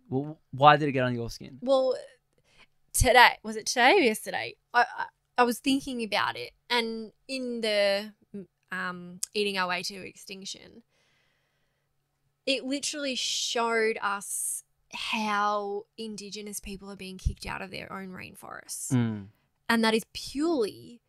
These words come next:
Speaker 2: to grow soy to feed cows. And the Indigenous know this.
Speaker 1: Yeah,
Speaker 2: They know.
Speaker 1: they say it on,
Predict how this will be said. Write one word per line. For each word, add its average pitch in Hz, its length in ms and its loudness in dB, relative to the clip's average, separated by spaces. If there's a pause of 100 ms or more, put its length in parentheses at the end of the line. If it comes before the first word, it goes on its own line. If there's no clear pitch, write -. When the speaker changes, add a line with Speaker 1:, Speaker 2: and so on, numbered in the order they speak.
(520)
Speaker 2:
to 226 540 -2 (120)
grow 208 320 2
soy 254 680 -2 (600)
to 220 280 -4
feed 185 520 -8 (340)
cows. - 800 -4 (840)
And 285 140 2
the 302 80 2
Indigenous 294 540 -4
know 214 360 4
this. - 600 -10 (500)
Speaker 1:
Yeah, 127 140 8
Speaker 2:
They 311 160 6
know. 254 260 8
Speaker 1:
they 262 140 10
say 139 380 6
it 120 100 -4
on, 127 200 0